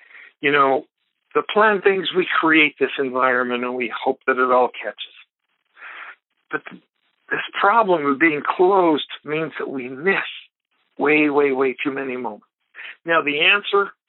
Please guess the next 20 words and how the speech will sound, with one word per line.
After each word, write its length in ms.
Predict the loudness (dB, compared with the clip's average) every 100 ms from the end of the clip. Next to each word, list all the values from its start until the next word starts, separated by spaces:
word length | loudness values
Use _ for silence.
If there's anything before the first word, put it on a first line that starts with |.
| _ -6
to 100 | -2
the 100 | -2
problem, 560 | 0 2 2 0 -6 -10 _ _ _ _ _ _ _ _ _ _ _ -20 _ _ _ _ 0
it 40 |
always 280 | 2 2 0 -2
sounds 280 | -2 -2 -2
so 200 | 0 0
easy, 340 | 0 -4 -10 -4
but 180 | -2 0
there's 200 | -2 -4
a 80 | -4
phrase 300 | 0 0 -2
that 120 | -6 -6
we've 140 | -6
talked 280 | -2 -2 0
about 220 | 0 0
on 140 | 0 0
the 100 | -2
other 160 | -2
calls 340 | 0 2 2